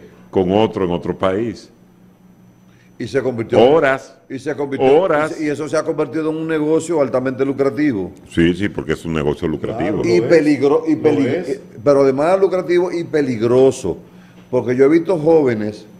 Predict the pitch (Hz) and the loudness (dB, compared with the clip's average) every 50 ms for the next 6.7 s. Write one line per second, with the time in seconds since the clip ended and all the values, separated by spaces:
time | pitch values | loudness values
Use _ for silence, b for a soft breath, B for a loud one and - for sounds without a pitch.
0 | - - - - - - - - - - - - 131 127 120 - 131 127 120 - | -20 -20 -20 -20 -20 -20 -20 -20 -20 -12 -4 -2 -2 0 0 0 0 2 2 2
1 | - 120 131 127 160 156 147 151 156 160 147 175 170 147 147 147 135 120 117 117 | 2 0 0 2 0 -2 0 0 -2 0 2 2 2 4 4 4 4 4 2 0
2 | 107 123 120 117 107 - 120 123 127 127 135 139 139 131 147 143 139 147 135 123 | 2 2 0 0 0 0 0 2 2 2 0 -2 -2 -2 -4 -2 -2 -2 -2 0
3 | 127 139 151 165 147 123 107 120 110 104 101 98 - 92 95 104 104 101 101 101 | 2 2 4 2 2 2 2 0 0 0 -2 -4 -8 -8 -8 -6 -4 -2 0 0
4 | 101 101 101 104 107 107 107 104 107 107 98 110 90 117 117 120 120 139 151 160 | 0 0 0 0 0 0 0 -2 -2 -6 -6 -6 -4 -2 -2 -2 0 2 2 4
5 | 165 85 87 98 110 117 87 85 90 90 90 92 90 90 87 80 76 76 85 - | 4 4 2 2 2 4 4 4 4 4 4 4 6 6 6 4 4 2 0 -2
6 | - - - - - - - 98 101 - - - - | -4 -4 -6 -6 -6 -6 -6 -6 -6 -6 -6 -10 -20